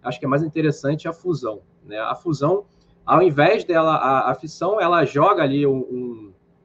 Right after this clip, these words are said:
um elemento atômico, onde você detona aquele, um elemento mais pesado, né? Que é um elemento mais enriquecido. Nessa separação ali em dois ou três ou mais, gera a, a, uma, uma produção de energia grande que é aproveitada.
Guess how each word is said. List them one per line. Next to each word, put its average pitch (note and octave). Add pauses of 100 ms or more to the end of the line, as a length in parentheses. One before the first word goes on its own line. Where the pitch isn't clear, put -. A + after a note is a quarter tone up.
(500)
um C3+
elemento B2+
atômico, D#3
onde D3+
você D3+
detona E3+ (380)
aquele, C3+
um C3
elemento C3+
mais B2
pesado, C#3+
né? C3+ (200)
Que -
é -
um -
elemento B2+
mais B2+
enriquecido. D#3 (400)
Nessa F3
separação E3+
ali D#3
em D#3+
dois D#3
ou C#3+
três C#3
ou E3+
mais, D#3+ (360)
gera C#3
a, C3+
a, A#2
uma, B2+
uma B2
produção D#3
de D3
energia D3
grande C#3
que -
é D#3+
aproveitada. D3+